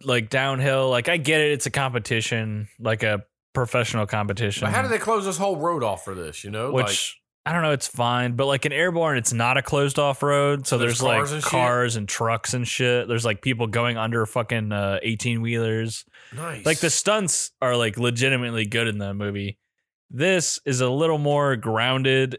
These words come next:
Speaker 1: and not as fun.
Speaker 2: And that, that's why, like, with this, it was, to me,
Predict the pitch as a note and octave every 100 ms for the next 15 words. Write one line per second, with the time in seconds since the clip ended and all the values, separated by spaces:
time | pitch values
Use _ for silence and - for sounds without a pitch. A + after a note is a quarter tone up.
0 | - A2 A2 A2 G#2+ G2+ E2+ _ _ A#2
1 | A#2 A#2 G#2 G#2+ - G2 D2+ - - D#3
2 | E3 - - F#3+ - G3 G3+ F#3 G3 F3+
3 | E3+ E3 D3 B2+ _ - C#3 B2 A#2 G#3
4 | C#3 B2+ - - _ D#3 C3+ C3 C3 A2
5 | - - _ _ _ _ _ _ _ _
6 | _ _ _ _ E3 F3 G3 B2+ F#2+